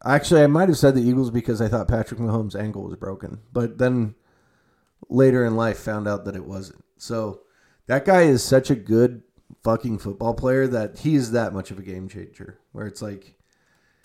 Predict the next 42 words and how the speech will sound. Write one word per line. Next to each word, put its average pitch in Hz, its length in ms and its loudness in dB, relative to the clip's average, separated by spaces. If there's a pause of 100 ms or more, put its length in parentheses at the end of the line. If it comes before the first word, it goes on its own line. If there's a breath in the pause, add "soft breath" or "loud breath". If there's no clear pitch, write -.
(320)
if - 180 -8
Patrick 185 360 4
Mahomes 139 440 4
isn't 101 280 -4
playing, 101 380 -2
then 95 160 -6
they 95 120 -2
probably 107 540 -2
will 90 180 -10
lose 87 260 -12
that 57 200 -16
game. 52 260 -20 (1400)
But 120 200 -2
if 117 160 -4
he 131 160 -2
is 139 160 -2
playing, 104 680 -8 (120)
then 107 200 -8
they're 95 100 -10
probably 87 480 -6
gonna 101 200 -14
win. 104 320 -8 (760 soft breath)
And 139 160 0
don't 165 240 6
give 156 160 6
me 147 120 8
this 131 260 4
whole, 123 220 4
like, 101 380 -2 (560)
"Well, 117 340 2
you 104 160 -2
know, 95 200 -2
any 117 240 -2
quarterback 62 560 -12
could - 160 -16
go 53 160 -10
down, 101 380 -6
and 80 140 -12
then 71 180 -10
that, 101 320 -8 (100)
that, 69 240 -10
no, 69 320 -12